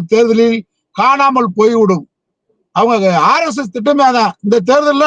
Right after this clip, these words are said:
அண்ணா திமுகவை க்ளோஸ் பண்றது, அடுத்த தேர்தலில் திமுகவை க்ளோஸ் பண்றது. இறங்கியிருக்கா. விழிப்புள்ள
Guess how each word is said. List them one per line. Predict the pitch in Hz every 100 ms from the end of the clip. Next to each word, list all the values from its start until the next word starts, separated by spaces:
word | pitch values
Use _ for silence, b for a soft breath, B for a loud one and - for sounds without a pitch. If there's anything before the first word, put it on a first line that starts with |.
| 247
அண்ணா | 254 277
திமுகவை | 220 226 220 226 262
க்ளோஸ் | 202 240 196
பண்றது, | 190 160 139 120 _ _ _ _ -
அடுத்த | 247 330 320
தேர்தலில் | 233 285 320 285
திமுகவை | 233 311 302 247 269 214
க்ளோஸ் | 240 233 -
பண்றது. | 208 175 151 165 _ _
இறங்கியிருக்கா. | 180 254 285 247 202 202 - _ _ _
விழிப்புள்ள | 175 285 294 294 311